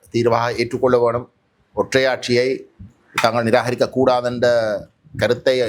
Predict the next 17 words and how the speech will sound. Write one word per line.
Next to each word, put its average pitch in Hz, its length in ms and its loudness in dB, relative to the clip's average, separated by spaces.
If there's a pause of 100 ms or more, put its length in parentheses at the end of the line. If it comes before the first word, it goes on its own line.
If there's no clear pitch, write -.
ஆணித்தரமாக 120 640 -2
எங்களுக்கு 113 380 -2
சொல்ற 104 220 0
இடத்துல 95 300 -4
தான் 127 120 2
நாங்க 123 180 -2
வெளியில 101 240 2
வந்தாங்க. 80 460 -8
இதே 160 320 2
நாங்கள் 139 600 0
வெளியில 120 320 2
வந்த 156 360 2 (280)
இடத்திலே 110 480 -2 (1080)
மக்கள் 139 360 2
மட்டத்துல 131 500 2
வந்து 123 240 2
தெளிவாக 131 560 0